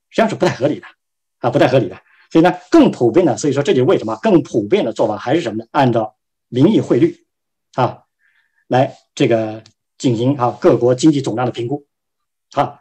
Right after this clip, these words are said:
这就是为什么哈，所以大家现在在谈啊，中国是不是超过美国时候呢哈，啊，P P P至多做一个参考指标哈。那么现在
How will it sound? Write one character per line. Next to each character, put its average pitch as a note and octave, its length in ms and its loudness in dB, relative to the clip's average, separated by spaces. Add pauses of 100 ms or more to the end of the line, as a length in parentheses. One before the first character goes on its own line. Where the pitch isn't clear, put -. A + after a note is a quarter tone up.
这 - 80 0
就 A3+ 80 0
是 G#3+ 80 -2
为 A#3 100 2
什 B2+ 60 2
么 C3 100 2
哈， B2+ 140 2
所 B2+ 100 -2
以 B2+ 60 2
大 C3 120 0
家 - 80 2
现 B2+ 180 0
在 A2+ 120 0
在 A2+ 280 -2
谈 B2 280 -4
啊， B2 120 0
中 D3+ 160 0
国 C#3+ 80 2
是 - 80 -2
不 C3 60 0
是 A#2 40 -4
超 D3 140 0
过 C3 120 0
美 G#2+ 120 -6
国 A#2 100 -8
时 A#2+ 80 -4
候 A2+ 60 -2
呢 G#2+ 80 -6
哈， A2+ 160 -8 (500)
啊 G#2 160 -10 (1120)
，P B3 140 -4
P A#3+ 100 -2
P A3+ 140 0
至 - 220 -4
多 F#3 100 4
做 F#3+ 220 2
一 F3+ 60 4
个 C#3 280 0
参 D4 160 2
考 E3+ 140 -2
指 A2 120 -10
标 A2 160 -10
哈。 A#2 220 -12
那 D#3+ 60 0
么 E3 80 0
现 D#3+ 140 0
在 A#2 200 -2